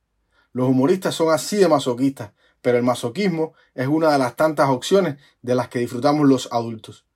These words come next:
Por otra parte, creemos que si los imperialistas y sus secuaces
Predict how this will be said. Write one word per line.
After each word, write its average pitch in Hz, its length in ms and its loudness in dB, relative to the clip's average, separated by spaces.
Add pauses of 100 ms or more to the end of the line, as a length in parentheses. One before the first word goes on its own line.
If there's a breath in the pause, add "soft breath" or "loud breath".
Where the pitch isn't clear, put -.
(340)
Por 123 140 0
otra 170 240 4
parte, - 400 2 (180)
creemos 156 400 2
que 123 240 -2
si - 260 -8
los 123 160 0
imperialistas 127 720 0
y 151 40 0
sus 139 160 -8
secuaces 151 640 2